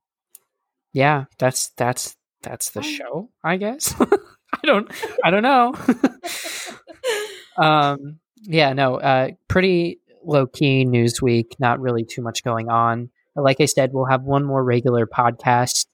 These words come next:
Speaker 1: uh, come out next week for you. Um, and that podcast will be just like normal. We might throw a review in there, maybe if there's one that we can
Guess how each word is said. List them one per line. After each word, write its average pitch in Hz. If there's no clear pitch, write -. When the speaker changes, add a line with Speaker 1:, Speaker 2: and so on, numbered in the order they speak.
Speaker 1:
uh, 120
come 131
out 113
next 131
week 143
for 156
you. 180
Um, 120
and 123
that 120
podcast 120
will 120
be 117
just 120
like 120
normal. 117
We 117
might 113
throw 120
a 123
review 120
in 123
there, 117
maybe 120
if 117
there's 113
one 113
that 113
we 120
can 139